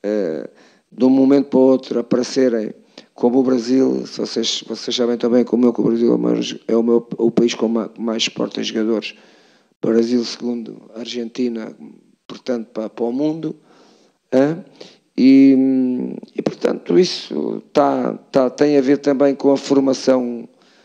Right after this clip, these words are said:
formação da, aquilo que vocês chamam a base das equipas, a forma como trabalham, também tem a ver com a calendarização, calendarização desses campeonatos sub-dezassete, sub-vinte, sub-quinze,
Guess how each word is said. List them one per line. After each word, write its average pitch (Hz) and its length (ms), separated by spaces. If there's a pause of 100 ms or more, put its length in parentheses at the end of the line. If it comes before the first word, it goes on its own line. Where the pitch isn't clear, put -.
(200)
formação 123 840
da, 71 340
aquilo - 240
que - 60
vocês 120 220
chamam 110 500 (380)
a - 80
base 123 400
das 117 240
equipas, 123 500
a 120 60
forma 127 320
como 117 220
trabalham, 120 680 (360)
também 120 260
tem 127 160
a 123 40
ver 131 120
com 135 100
a 123 40
calendarização, 143 1500 (180)
calendarização 135 1500 (420)
desses 120 340
campeonatos 123 760 (160)
sub-dezassete, 120 840
sub-vinte, 117 680
sub-quinze, 120 720